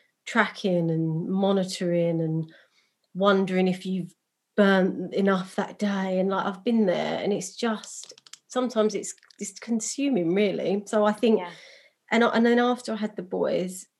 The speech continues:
Speaker 1: exercise then became something totally different. It was sort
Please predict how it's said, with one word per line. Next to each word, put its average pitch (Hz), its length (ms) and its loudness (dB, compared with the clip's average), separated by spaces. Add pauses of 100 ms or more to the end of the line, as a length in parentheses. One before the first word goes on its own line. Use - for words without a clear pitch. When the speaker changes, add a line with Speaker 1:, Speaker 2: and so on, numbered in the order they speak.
(180)
Speaker 1:
exercise 175 800 -4
then 180 220 0
became 175 300 -4
something - 280 -8
totally - 280 -8
different. - 420 -10
It - 140 -6
was 165 320 -6
sort - 380 -8